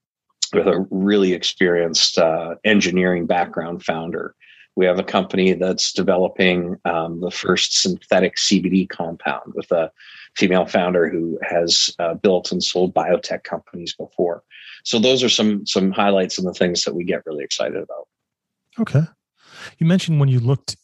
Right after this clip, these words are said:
Speaker 2: at a founding team that you like to see some success in the past. Is there any other kind of things you look for or say, "Hey, this, uh, makes me more interested because the founder has these attributes"?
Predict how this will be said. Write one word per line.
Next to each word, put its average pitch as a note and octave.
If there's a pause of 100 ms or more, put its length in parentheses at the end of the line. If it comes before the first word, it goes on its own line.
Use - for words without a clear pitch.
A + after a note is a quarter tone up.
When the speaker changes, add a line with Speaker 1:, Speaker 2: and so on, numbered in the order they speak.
(120)
Speaker 2:
at A#2+
a G#2+
founding A2+
team A2+
that G2
you G#2+
like G#2
to -
see G#2+
some G2+
success -
in G2+
the F#2+
past. G2+ (380)
Is A#2
there A2
any A2
other G#2+
kind G#2+
of G2+ (560)
things A2+
you G2
look G#2
for A2
or G2
say, G#2+
"Hey, A2
this, G#2
uh, G#2
makes G2+
me G#2
more G#2
interested G#2+
because G2+
the G2+
founder G#2 (440)
has G#2+
these G2+
attributes"? A2